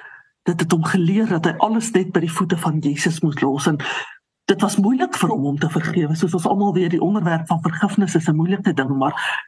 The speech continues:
die trauma sorg wat hy toe nou met behulp van geopende deure gekry het, het hom gehelp om te vergewe. Nou,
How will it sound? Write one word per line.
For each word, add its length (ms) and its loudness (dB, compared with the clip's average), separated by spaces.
die 120 2
trauma 360 2
sorg 320 -2
wat 180 0
hy 80 2
toe 140 0
nou 160 2
met 320 0
behulp 320 0
van 120 0
geopende 500 -2
deure 260 0
gekry 300 0
het, 140 -2
het 180 0
hom 140 2
gehelp 540 0
om 240 2
te 100 2
vergewe. 540 -2
Nou, 240 0